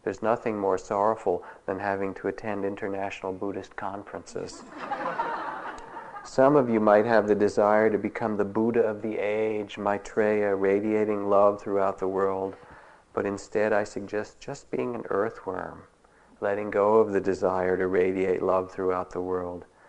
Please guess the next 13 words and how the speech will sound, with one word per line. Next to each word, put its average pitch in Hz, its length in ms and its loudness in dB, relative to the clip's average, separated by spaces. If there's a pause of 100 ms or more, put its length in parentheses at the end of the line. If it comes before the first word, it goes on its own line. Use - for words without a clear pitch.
(200)
Just - 280 -2
be 143 120 -2
an 135 100 -4
earthworm 98 560 -2
who 95 140 -8
knows 95 400 -6
only 98 280 -8
two 131 300 -10
words, 98 680 -8 (400)
"Let 107 240 -6
go, 92 500 -14 (680)
let - 260 -12
go, - 460 -12